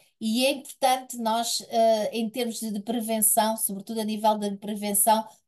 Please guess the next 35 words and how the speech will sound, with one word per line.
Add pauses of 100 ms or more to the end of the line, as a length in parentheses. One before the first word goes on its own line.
podermos, (260)
ah,
realmente
cuidar
mais
da
nossa
saúde, (160)
para
que
mais
tarde
não
tenhamos
que (260)
depois
fazer
os
reparos
de,
de,
na
doença. (340)
Portanto, (340)
ah, (560)
e
dizer
que
isto
tudo,
estes
produtos, (280)
para
além
de,